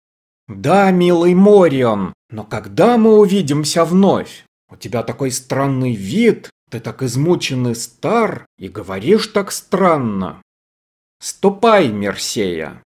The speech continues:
мне необходимо потолковать с Ильдефонсом». Вермулиан отвёл девушку обратно в хранилище матриц.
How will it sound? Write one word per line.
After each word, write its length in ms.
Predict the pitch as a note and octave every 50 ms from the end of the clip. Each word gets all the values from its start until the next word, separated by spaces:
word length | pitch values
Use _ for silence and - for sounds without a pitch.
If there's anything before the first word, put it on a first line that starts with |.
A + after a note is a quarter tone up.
| _ _ _
мне 320 | - G2+ A2 A2+ A#2+ A#2+ A#2
необходимо 920 | A2 G#2+ G#2+ G2+ G2+ - - - G#2+ G2 E2+ F2 A2+ C3 C#3 C#3 C3+ C3+ C3
потолковать 800 | - C3 B2 B2+ A#2+ A2 - - B2 A2+ G#2 A#2+ A2+ A2+ A2 -
с 260 | - - - - B2+
Ильдефонсом». 1200 | A#2 G2 F#2 F2 E2+ G2+ F#2 - - G#2+ F2+ F2 F2 F2 - - G2 D#2+ D#2+ D2 - G#2 A#2 _ _ _ _ _ _ _ _ _ _ _ _ _ _ _ _
Вермулиан 720 | A#2 A#2 A2 G#2+ A#2 C3 C#3+ D3 D#3 F#3+ G#3+ A3+ G#3+ G3
отвёл 440 | D#3 B2 - - G2+ A2 G#2 G2 G2+
девушку 800 | F#2+ F#2+ A2 D#3 F#3 G3 F#3+ F3 E3+ D3+ - - - D3+ C#3+ C#3
обратно 600 | C3+ A2+ A2 B2+ A2+ A2+ A#2+ A#2+ - B2 A#2+ A#2+
в 60 | -
хранилище 840 | - - B2+ A#2+ B2 B2 A#2+ A2 G#2 G2 G#2 G#2+ - - - - B2
матриц. 840 | A#2+ A#2+ A#2 A2 G2 F2 F2 - - F2 E2 - _ - - - -